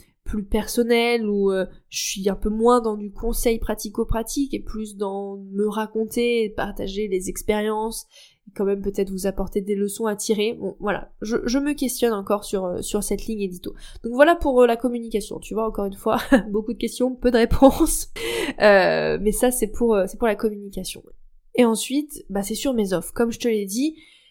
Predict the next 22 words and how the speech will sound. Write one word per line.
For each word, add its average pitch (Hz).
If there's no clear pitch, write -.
j'ai 226
la 208
sensation 269
qu'il 202
manque 247
quelque 240
chose 233
à 190
mon 185
écosystème, 214
qu'il -
me 185
manque 240
un 320
truc, 254
et 196
j'ai 196
pas 240
encore 254
la 214
réponse, 208
hein. 202